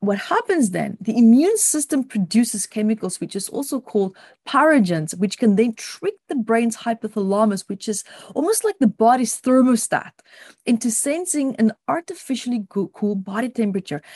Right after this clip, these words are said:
Hence why sometimes we have that fever, but we also have these cold shivers at the same time as well.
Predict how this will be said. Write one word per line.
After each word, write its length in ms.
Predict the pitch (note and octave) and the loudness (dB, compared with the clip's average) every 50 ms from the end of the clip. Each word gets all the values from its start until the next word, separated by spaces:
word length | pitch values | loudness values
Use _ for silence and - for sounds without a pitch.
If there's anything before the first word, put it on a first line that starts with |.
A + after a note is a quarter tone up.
| - - | -16 -8
Hence 320 | - C4 C#4+ C#4 B3 - G#3+ | -4 -2 -2 -2 -2 -4 -2
why 200 | G#3+ A#3+ B3+ C4 | 0 2 2 0
sometimes 420 | C4 - C4 A#3 A3 A3 G#3 F#3 | 0 -2 -2 -2 0 -2 -2 -2
we 100 | F#3+ F#3+ | -4 -6
have 340 | - - A3 A#3+ C4 B3+ - | -4 -2 0 0 0 0 0
that 180 | A3+ G3 - | -2 -2 -2
fever, 680 | - - - - - C#4 D#4 F4 D4+ F#3+ E3+ D#3 D#3 - _ - - - - | -6 -20 -4 4 6 6 8 8 6 4 2 -2 -2 -4 _ -20 -20 -14 -8
but 120 | - G#3 G3+ | -6 -4 -2
we 100 | A3 - | 0 0
also 260 | C4 C#4+ C#4 D4 C4 | 0 0 0 -2 -6
have 340 | A#3+ - A#3+ G#3+ A#3 - - | -6 -6 -6 -6 -6 -6 -6
these 200 | A3 G3 - - | -6 -6 -6 -8
cold 480 | - - - - G3+ F#3 F#3 F#3 - | -18 -14 -6 -4 -2 -2 -2 -4 -6
shivers 640 | - - - - C4+ B3+ A3 G#3 E3+ D#3 - - - | -10 -10 -6 -2 0 2 2 2 2 0 -2 -6 -8
at 180 | - F#3+ G#3+ - | -8 -8 -6 -4
the 100 | G#3 F#3+ | -4 -4
same 260 | - - F3+ F3+ F3+ | -2 -2 -2 -2 -2
time 280 | F3 - - F3 F3+ F3 | -4 -6 -6 -4 -4 -4
as 160 | F3 - - | -6 -6 -8
well. 220 | - D#3 - _ | -8 -8 -8 _